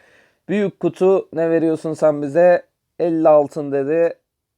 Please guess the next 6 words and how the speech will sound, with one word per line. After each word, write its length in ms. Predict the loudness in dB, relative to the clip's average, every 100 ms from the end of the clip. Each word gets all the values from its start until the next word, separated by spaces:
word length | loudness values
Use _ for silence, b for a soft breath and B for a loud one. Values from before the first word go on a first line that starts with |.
| 2
Evet, 400 | 4 6 4 -2
parlıyor 680 | 2 2 2 2 4 4 2
ve 140 | 2
aksesuar 640 | 2 -2 -6 -4 0 0
geldi 380 | 2 -2 -2 -4
arkadaşlar. 800 | -4 -6 -10 -10 -6 -2 -2